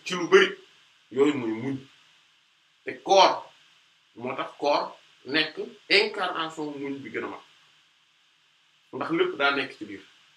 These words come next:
Et que nit ki suy woor, day jël habitude, euh, yi nga xamante ne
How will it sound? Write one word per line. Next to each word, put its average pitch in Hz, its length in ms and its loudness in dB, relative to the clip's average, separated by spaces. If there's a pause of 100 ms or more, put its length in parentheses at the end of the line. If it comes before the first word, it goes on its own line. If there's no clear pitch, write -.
(1300)
Et 160 100 2
que 170 80 6
nit 233 200 4
ki - 80 -8
suy 226 160 -4
woor, 196 520 6
day 151 220 4
jël 202 260 6
habitude, 196 540 0 (1200)
euh, 156 420 10 (340)
yi 156 160 4
nga 262 120 8
xamante 208 400 2
ne 165 200 0